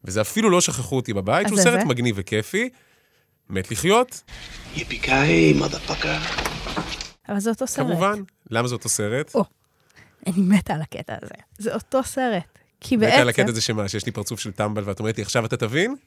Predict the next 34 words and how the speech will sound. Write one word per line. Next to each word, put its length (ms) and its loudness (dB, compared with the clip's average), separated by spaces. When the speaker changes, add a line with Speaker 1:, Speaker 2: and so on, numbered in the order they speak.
Speaker 2:
כן. 80 4
Speaker 1:
יופי, 300 -2
בבקשה, 300 -10
לך 120 -10
את 100 -8
זה. 80 -12
Speaker 2:
כי 160 2
מה 160 8
שקורה 440 6
זה 160 -2
ששכחו 920 0
אותי 200 4
בבית, 520 2
ומת 260 0
לחיות, 340 -4
יושב 340 4
על 60 2
שתי 220 4
דמויות, 580 2
ילדיות, 680 4
זאת 120 -20
אומרת, 240 2
שובבות, 600 0
Speaker 1:
כאילו, 140 -2
Speaker 2:
משחקיות. 360 6
Speaker 1:
קווין 360 6
הוא 120 0
כמו 280 2
ג'ון 180 2
מקליין? 460 0
Speaker 2:
לגמרי, 640 2
זה 160 -6
אותו 400 0
הדבר. 400 0